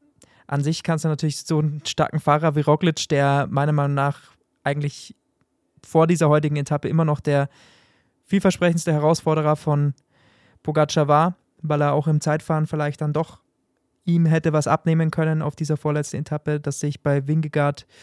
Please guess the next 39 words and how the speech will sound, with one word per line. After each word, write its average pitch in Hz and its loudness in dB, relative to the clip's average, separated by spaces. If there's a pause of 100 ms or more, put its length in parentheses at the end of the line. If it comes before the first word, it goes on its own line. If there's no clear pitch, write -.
(340)
ähm, 143 -2
nicht 147 0
ganz 156 0
so 175 0 (180)
stark 156 -2
wie 160 -2
bei 147 -2
Roglic. 160 -2 (440)
Von 160 2
dem 180 6
her 180 6
war 165 8
er 160 8
m-, 165 4 (200)
noch 151 2 (300)
die 175 6
größte 175 8
Gefahr 160 6
bisher 127 2
weiterhin 131 2
für, 127 2
für 123 -2 (920)
Pogacar 143 4
und 131 6
deswegen 135 4
habe 135 6
ich - 4
schon 147 6
verstanden, 147 4
dass 135 2
man 135 2
ihm 151 6
auch 147 4
dann 127 2 (140)
Helfer 127 4
an 123 4
die 131 4
Seite 123 2
stellt. - -4